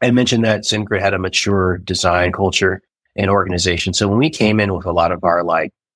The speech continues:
process-oriented things and checkpoints with, like, design briefs, which is necessary, especially in, like, large, fast-moving companies,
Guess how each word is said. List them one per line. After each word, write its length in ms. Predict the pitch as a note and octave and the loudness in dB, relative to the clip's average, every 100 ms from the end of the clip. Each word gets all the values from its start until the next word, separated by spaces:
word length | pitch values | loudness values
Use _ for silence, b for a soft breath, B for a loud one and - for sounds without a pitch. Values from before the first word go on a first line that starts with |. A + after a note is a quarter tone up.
| _ - | _ -12
process-oriented 1000 | - F#2+ E2+ E2+ - F2 E2+ E2+ F2 F2 | -2 0 0 -2 -2 -2 0 0 0 0
things 560 | - E2 D#2+ D#2 - - | 0 0 -2 -2 -4 -4
and 140 | - E2+ | -8 -4
checkpoints 680 | - F2+ - E2+ D#2+ D#2 - | -2 -2 -4 -4 -2 -2 -4
with, 240 | D#2 - | -6 -6
like, 160 | - - | -10 -6
design 420 | F2 F2 E2+ D#2+ | -2 0 0 -2
briefs, 720 | E2 E2 D#2 - - - - _ _ | -2 -2 -2 0 0 0 -4 _ _
which 200 | - F2 | -4 0
is 200 | F2+ - - - | 0 -2 -8 -6
necessary, 560 | F#2 - - E2 D#2 | -2 -2 0 0 0
especially 380 | D#2 - F2 E2+ | -2 -2 -4 -6
in, 120 | E2+ | -8
like, 180 | E2 - | -12 -6
large, 360 | D#2+ E2+ D#2 - | 0 2 0 0
fast-moving 480 | D#2 - - - | 0 -2 -12 -10
companies, 520 | - G2 F#2+ F2 E2+ | -2 0 0 -2 -2